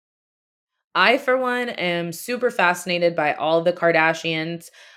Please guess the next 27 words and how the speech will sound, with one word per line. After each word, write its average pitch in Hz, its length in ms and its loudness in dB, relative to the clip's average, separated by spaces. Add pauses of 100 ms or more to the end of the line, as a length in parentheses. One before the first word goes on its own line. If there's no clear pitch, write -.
(140)
Um, 160 340 0
I 180 80 2
do 202 380 -2
purchase 196 540 0
some 185 160 0
of 170 100 0
their 165 140 2
<laughs> 165 40 -12
products 202 680 2
because, 170 440 2
to - 80 -8
be 180 140 -2
honest 170 340 -4
with 185 160 -10
you, 190 100 -4
Skims 175 600 -4
are 160 200 2
amazing. 165 760 -2 (460)
Um, 160 640 -2 (320)
<laughs> 202 80 0 (920)
I 185 600 6
don't 247 260 4
love 240 380 4
Good 214 140 2
American 175 680 -2
that 170 260 -2
much, 170 640 -4